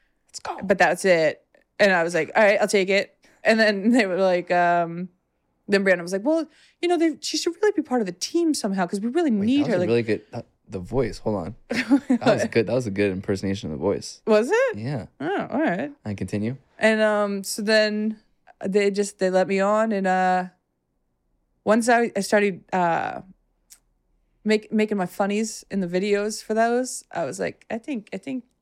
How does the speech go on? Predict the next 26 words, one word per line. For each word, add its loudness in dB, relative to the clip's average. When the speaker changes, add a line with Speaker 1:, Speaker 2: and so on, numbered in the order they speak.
Speaker 2:
I -10
think -4
I 2
might -2
be -8
able -10
to -10
be -2
a -2
part -6
of -4
all 2
of -10
this." -12
Speaker 1:
And, 0
like, 2
when 2
you 0
think -2
about 4
it -2
now, 0
do -4
you 0
feel 0
like, -2